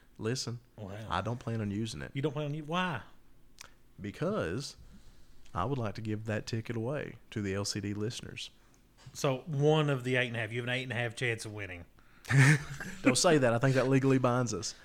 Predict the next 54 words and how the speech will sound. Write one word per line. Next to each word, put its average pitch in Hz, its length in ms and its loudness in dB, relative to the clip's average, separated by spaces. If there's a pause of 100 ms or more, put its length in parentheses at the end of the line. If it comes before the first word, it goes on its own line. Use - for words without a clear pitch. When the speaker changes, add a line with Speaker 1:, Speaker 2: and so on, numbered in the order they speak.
(120)
Speaker 2:
Oh. 127 140 -4 (220)
<laughs> - 680 6
Speaker 1:
I've 147 140 6
not 170 160 6
told 185 220 4
you 156 80 4
this 117 160 0
yet, 117 200 4
Speaker 2:
Go 117 60 2
Speaker 1:
but, 131 60 6
Speaker 2:
ahead. 127 120 2
Speaker 1:
but 123 140 0 (100)
I've, 117 160 0
I've 113 200 -2
talked 131 260 -2
to 110 220 -4
my, 113 280 0
you 120 100 -4
know, 101 180 -2
special 143 360 4
sources, 135 520 2 (100)
Speaker 2:
Uh-huh. 120 160 0 (160)
Speaker 1:
and, 110 300 2
and 113 340 -2
she - 80 -2
gave 120 140 0
me 117 80 0
a - 20 -4
great 113 220 0
idea, 110 360 -2 (480)
um, 104 460 0 (520)
what 120 240 0
to 123 100 -4
do 110 340 0
with 104 580 -6 (200)
the 113 80 -4
ticket. - 320 -6 (280)
Speaker 2:
Okay, 131 260 -4
what's 127 260 -4
your 131 100 2
idea? 131 280 -2 (360)
Speaker 1:
So 107 240 -2
I'm 98 200 -2
gonna 117 140 -2
give 104 160 -4
it 120 60 -4
away 95 280 -4 (200)
Speaker 2:
Okay. 104 300 -8
Speaker 1:
on 85 120 -4
the 87 80 -6
L 92 80 -6
C 107 140 -6
D 104 60 -4
podcast. - 500 -6